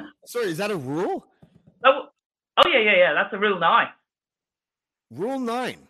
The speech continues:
Speaker 1: really?
Speaker 2: No, no, no, that, now that is a rule.
Speaker 1: Oh, right. That, that is insane. Um, I would be alone forever. Like, I, <laughs> you know,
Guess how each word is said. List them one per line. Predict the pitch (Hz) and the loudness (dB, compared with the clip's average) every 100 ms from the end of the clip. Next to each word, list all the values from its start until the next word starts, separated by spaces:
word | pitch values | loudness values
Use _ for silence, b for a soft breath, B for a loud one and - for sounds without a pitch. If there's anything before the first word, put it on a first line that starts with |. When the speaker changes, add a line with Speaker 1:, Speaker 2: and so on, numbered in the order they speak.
| _ | _
Speaker 1:
really? | 156 247 202 80 _ _ _ _ _ - | -6 -4 -4 -10 _ _ _ _ _ -6
Speaker 2:
No, | 233 - | -6 -4
no, | 170 185 | -6 0
no, | 214 - - | 0 0 -2
that, | - - | -4 -6
now | 202 233 262 185 160 175 | 2 4 6 6 4 4
that | 190 190 | 4 4
is | 175 | 0
a | 180 | -2
rule. | 165 135 123 _ _ b b b | -2 -4 -6 _ _ b b b
Speaker 1:
Oh, | 156 139 - _ - | -8 -8 -10 _ -12
right. | 196 - - | -10 -10 -14
That, | 139 - | -12 -10
that | 165 214 | -8 -6
is | 247 131 | -6 -6
insane. | 131 - 214 240 131 _ - | -12 -10 -8 -8 -10 _ -12
Um, | 160 165 160 151 _ _ _ _ _ _ _ 127 | -8 -8 -10 -14 _ _ _ _ _ _ _ -10
I | 120 | -8
would | 120 | -8
be | 110 | -6
alone | 131 143 208 | -6 -4 -6
forever. | 190 208 294 123 - | -8 -10 -10 -12 -10
Like, | 135 | -10
I, | 139 143 | -6 -6
<laughs> | 127 - - - - 302 294 262 - - - - 196 - - | -8 -12 -16 -18 -6 -4 -4 -8 -10 -20 -20 -20 -20 -20 -12
you | 151 | -8
know, | 175 | -8